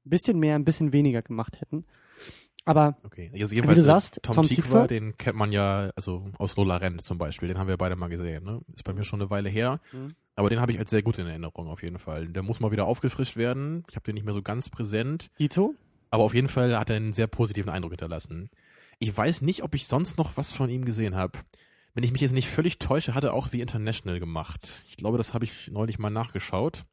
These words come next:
Speaker 2: Das
Speaker 1: Mhm.
Speaker 2: ist so ein relativ aktueller Film mit Clive Owen. War jetzt nichts Besonderes, ist so ein, so ein Politdrama, Thriller, so ein bisschen.
Speaker 1: Mhm.
Speaker 2: War nichts Außergewöhnliches für mich, war ganz nett, gute Unterhaltung so. Aber gar nicht so wie Lola Rent, also was ganz anderes.
Speaker 1: Mhm.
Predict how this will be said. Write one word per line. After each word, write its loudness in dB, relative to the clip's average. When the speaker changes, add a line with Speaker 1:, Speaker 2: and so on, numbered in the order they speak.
Speaker 2:
Das -4
Speaker 1:
Mhm. -6
Speaker 2:
ist -4
so -12
ein -10
relativ -2
aktueller -4
Film -4
mit -8
Clive -8
Owen. -2
War -2
jetzt -4
nichts 0
Besonderes, 2
ist -6
so 0
ein, -8
so -8
ein -8
Politdrama, -6
Thriller, -4
so -8
ein -10
bisschen. -8
Speaker 1:
Mhm. -8
Speaker 2:
War -2
nichts -4
Außergewöhnliches 0
für -6
mich, -2
war 2
ganz -6
nett, -4
gute -4
Unterhaltung -6
so. -6
Aber 0
gar 0
nicht -4
so -4
wie -4
Lola -6
Rent, -8
also -12
was -14
ganz -12
anderes. -10
Speaker 1:
Mhm. -10